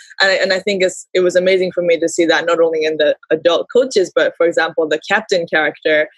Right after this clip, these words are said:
who's, like, eighteen years old, supposed to, like, he's, like, the captain of this team and is so, is so much responsibility he's feeling about, you know, taking care of the team. And, you know, he's, I feel like he, it's instilled, you know, and also though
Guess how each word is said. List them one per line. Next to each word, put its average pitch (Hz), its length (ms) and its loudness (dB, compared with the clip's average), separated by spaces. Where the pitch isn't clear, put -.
who's, 175 140 0
like, 151 200 0
eighteen 196 340 2
years 175 240 2
old, 175 360 4
supposed 170 340 -2
to, - 80 -4
like, 156 240 0
he's, 170 140 0
like, 170 100 0
the - 80 -6
captain - 380 -2
of 165 120 0
this 156 200 -4
team 208 260 2
and 156 180 0
is 190 320 -2
so, - 180 -4
is 196 260 0
so 208 200 2
much 190 240 0
responsibility 180 840 2
he's 175 320 -2
feeling 165 280 2
about, 147 420 0
you 180 80 -4
know, 151 320 2
taking 170 300 -2
care 160 240 2
of 151 160 -4
the 151 100 0
team. 233 320 2
And, 160 240 0
you 202 80 2
know, 165 240 2
he's, 156 500 -2
I 165 300 0
feel 190 100 2
like 175 160 2
he, 165 220 -2
it's 180 160 -4
instilled, 196 580 0
you 185 100 2
know, 170 160 2
and 196 140 0
also 262 340 0
though 170 320 0